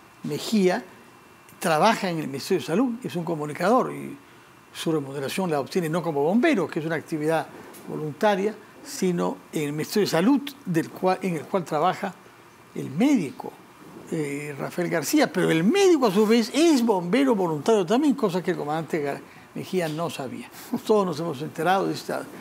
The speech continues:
doble vocación, comunicador y bombero, médico y bombero. Y son dos oficios que obliga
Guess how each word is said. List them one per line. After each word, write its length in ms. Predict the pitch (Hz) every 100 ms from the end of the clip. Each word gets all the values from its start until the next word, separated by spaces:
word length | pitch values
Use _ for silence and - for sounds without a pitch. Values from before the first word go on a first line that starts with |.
| - - -
doble 500 | 165 139 226 226 180
vocación, 760 | 143 143 127 170 - 294 294 294
comunicador 920 | - 165 139 151 143 - 151 180 175 -
y 160 | 226
bombero, 720 | 180 170 151 151 202 240 254 254 - - - -
médico 840 | - 151 202 180 165 - 185 202 - - - - - - - -
y 140 | 202
bombero. 480 | 185 156 127 117 - - - - - - - - -
Y 200 | 180 165
son 420 | - - 262 285
dos 220 | 202 233 233
oficios 500 | 202 240 196 226 175
que 100 | 202
obliga 580 | 151 208 220 151 151